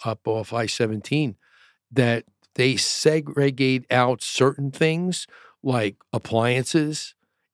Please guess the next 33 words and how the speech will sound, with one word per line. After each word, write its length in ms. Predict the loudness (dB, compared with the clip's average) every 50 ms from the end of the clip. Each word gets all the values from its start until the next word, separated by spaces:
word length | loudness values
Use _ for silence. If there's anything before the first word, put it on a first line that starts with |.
| -4 -2
and 140 | 0 2 2
all 220 | 2 2 2 4
this, 220 | 4 2 2 2 -2
but 300 | _ 0 0 0 0 -2 _ _ _ _ _ -2
I 140 | 0 0 2
don't 220 | 0 -2 -2 0
think, 380 | 0 0 0 0 -2 -12 -20 _ _ -6
um, 380 | -2 -2 -2 -2 -2 -4 -8 -10 _ _ _ _ _ _ _ _ -20 -20 _ _ _ _ _ _ _ _ _ -12
people 300 | -6 -6 -4 0 2 4
are 180 | 4 4 2 2
not 300 | 0 0 0 0 -2 -2
in 200 | -2 -2 0 0
the 100 | -2 -2
mode 400 | -2 -2 0 0 2 2 2 0 -2
of 100 | -4 -4
saying, 440 | -2 -2 0 0 0 -2 -4 -6 -10 -16 _ _ _ _ _ _ _
"Hey, 240 | 2 4 4 4 4
I'm 160 | 4 2 2
gonna, 360 | 2 2 2 2 0 0 -4 -8 _ -6
uh, 160 | -4 -2 -2 -2
or 180 | 0 2 2
I'm 100 | 2 2 2
gonna, 340 | 2 2 2 2 0 -2 -4 _ _ _ _ _ _ _ _ -8 -4
you 100 | -2 0
know, 180 | 0 0 -2 -2
demo 380 | 2 2 4 4 4 2 2 2
this 220 | 0 -2 -2 0
area, 500 | 0 2 2 4 4 4 4 2 2 0 0
or 180 | 0 0 -2
I'm 120 | -2 -2 -2
gonna 220 | -4 -4 -4 -6
come 200 | -4 -4 -2 -2
across 420 | 0 2 2 2 2 2 -2 -6